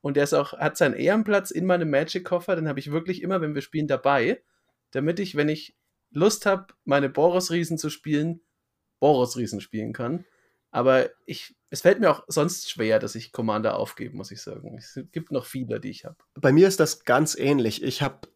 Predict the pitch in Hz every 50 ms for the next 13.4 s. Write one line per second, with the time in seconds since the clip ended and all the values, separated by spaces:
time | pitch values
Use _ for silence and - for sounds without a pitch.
0 | _ - 127 123 117 123 123 123 123 123 - - 120 123 92 - - - - -
1 | - - - - - 156 165 - 196 165 160 151 - 160 151 - - 135 135 131
2 | 131 131 147 165 165 180 165 165 - - 135 - 131 127 135 139 139 139 135 135
3 | - 135 151 156 - - - - - - - - - - - - 127 139 160 175
4 | 160 139 123 120 120 123 135 139 - - - - _ _ _ _ _ _ _ _
5 | _ _ - - - 131 135 135 - - - 123 107 101 78 76 - - - -
6 | 113 123 127 - - 139 - - - 127 123 123 127 131 143 180 196 190 180 175
7 | 160 123 120 120 120 131 139 143 - 110 - - 123 - - - 135 160 151 147
8 | 143 131 - - - - - 123 117 117 117 120 123 - - 110 110 113 117 -
9 | 143 175 185 - 180 147 - 131 127 - - - 139 120 123 127 127 123 - -
10 | 131 127 127 123 - 127 123 123 - - - 123 143 156 147 - 135 131 131 117
11 | 117 127 131 - - - 123 - - - _ _ _ _ _ _ _ _ _ _
12 | - - 127 120 117 120 131 131 127 120 120 120 117 - _ - 143 160 147 143
13 | 117 110 113 110 110 117 139 131